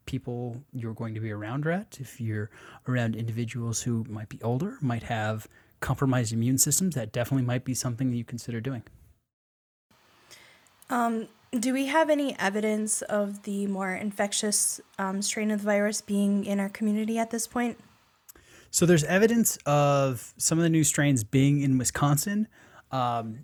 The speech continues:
Speaker 1: right now, I'd say it'd be naive to think that we don't have that strain either near our community or in the community, and that's just due to the amount of, like, inter-county travel that takes place on a daily basis. So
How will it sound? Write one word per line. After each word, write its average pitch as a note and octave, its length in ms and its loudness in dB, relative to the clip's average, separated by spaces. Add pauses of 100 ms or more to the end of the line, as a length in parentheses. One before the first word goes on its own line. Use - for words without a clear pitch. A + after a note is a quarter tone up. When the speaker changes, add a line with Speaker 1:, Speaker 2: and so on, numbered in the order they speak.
Speaker 1:
right C#3+ 380 0
now, C#3+ 240 4
I'd C3+ 160 0
say C#3 280 4
it'd A#2+ 140 0
be C3+ 140 6
naive B2+ 480 2
to - 80 -6
think C#3 280 -2
that G#2+ 100 -10
we A#2 140 -6
don't A#2 420 -4
have B2+ 260 -4
that C3+ 180 0
strain C3 640 0
either A#2 240 -4
near B2+ 340 2
our C3 100 4
community C3+ 500 2
or A2+ 160 -4
in B2+ 160 -2
the D3 60 0
community, D3+ 420 0
and C3 100 -2
that's C3+ 140 -2
just B2 320 -2
due C3+ 220 0
to C3 80 -2
the B2 100 2
amount A#2+ 300 0
of, A#2+ 120 -6 (360)
like, B2 180 -4
inter-county C3+ 800 2
travel C3 460 0
that A#2+ 140 -4
takes - 260 -4
place B2+ 320 -2
on B2 80 -2
a A#2+ 80 -2
daily A#2+ 360 -2
basis. A#2 440 -4
So A#2+ 400 -2